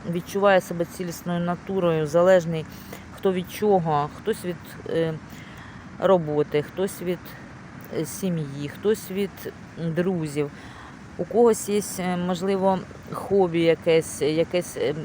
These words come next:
якась справа. І людина пов'язана з цим і залежна. Але щось є ще внутрішнє,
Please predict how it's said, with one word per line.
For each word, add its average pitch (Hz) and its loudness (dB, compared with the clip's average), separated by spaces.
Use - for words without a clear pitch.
якась 180 0
справа. 170 6
І 190 2
людина 196 2
пов'язана 202 4
з - -4
цим 156 -4
і 214 -2
залежна. 165 4
Але 240 6
щось 240 -2
є 220 0
ще 180 2
внутрішнє, 165 -2